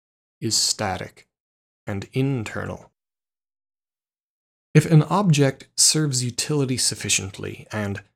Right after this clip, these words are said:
importantly, if we are in the privileged position of being able to move forward beyond function, then we will be able to make a judgment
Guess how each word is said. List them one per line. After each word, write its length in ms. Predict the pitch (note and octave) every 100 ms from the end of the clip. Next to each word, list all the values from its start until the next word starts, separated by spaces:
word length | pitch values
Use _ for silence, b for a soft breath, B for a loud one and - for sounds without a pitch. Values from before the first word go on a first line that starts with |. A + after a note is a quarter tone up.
| _ -
importantly, 800 | B2 - F#3 C3 G#2 G#2 - -
if 260 | B2 -
we 180 | D3+ D3
are 200 | C#3 C3+
in 280 | C3 C#3+ C#3
the 60 | A#2
privileged 720 | - - G3 D#3+ C3+ A#2+ -
position 480 | B2+ B2+ D#3+ C3 C3
of 200 | C3 A2
being 320 | A#2+ A#2+ A#2+
able 380 | C3 C#3 C3+ B2
to 140 | -
move 380 | C3 C3 A#2+ - - _
forward 720 | - E3 E3+ C3+ C3 A#2+ A2
beyond 560 | B2+ B2+ C3+ C3 C3
function, 580 | - - G3 D#3+ - G2+ - _ _ _ _ _ _
then 460 | C3+ C#3+ D3 G2 G2+ - _ _ _ _ -
we 140 | C3+
will 200 | C#3+ C#3+
be 160 | C3+ C3+
able 360 | C3+ E3+ E3+ D#3
to 200 | - C3+
make 420 | A#2+ B2 B2+ - -
a 60 |
judgment 640 | A#2 B2 B2+ G#2+ G#2 F#2